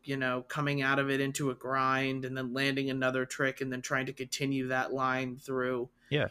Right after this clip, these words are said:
Speaker 1: you know, doing manuals and that kind of thing. Because I remember through Tony Hawk, I, I never manualed much.
Speaker 2: <laughs>
Speaker 1: Uh,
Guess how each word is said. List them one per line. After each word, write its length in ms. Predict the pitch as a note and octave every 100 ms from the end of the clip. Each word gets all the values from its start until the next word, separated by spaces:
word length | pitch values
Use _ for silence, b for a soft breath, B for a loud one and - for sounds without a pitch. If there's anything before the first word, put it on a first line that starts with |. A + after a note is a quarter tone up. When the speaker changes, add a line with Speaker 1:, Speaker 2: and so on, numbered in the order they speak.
| -
Speaker 1:
you 80 |
know, 120 | C3+ C3+
doing 360 | C3+ C3 B2
manuals 580 | B2+ C3 C#3 C3 B2 B2+
and 100 | B2+
that 180 | B2 -
kind 280 | - B2+ A#2+
of 100 | A#2+
thing. 380 | - B2 A#2+ A#2+ B B B B
Because 420 | C3+ D3 C3 B2+
I 140 | - D3+
remember 600 | E3 E3 D3 C#3+ C#3 C3+
through 480 | - - B2+ B2 A#2+
Tony 340 | - C#3+ C3+
Hawk, 300 | C3+ C#3 B2
I, 140 | C3 C#3 -
I 80 | E3
never 220 | D#3 E3
manualed 600 | C3+ C3 C#3+ B2+ A#2 A2+
much. 480 | A#2+ G#2 - - - _
Speaker 2:
<laughs> 380 | - - - -
Speaker 1:
Uh, 360 | B2+ C3 B2+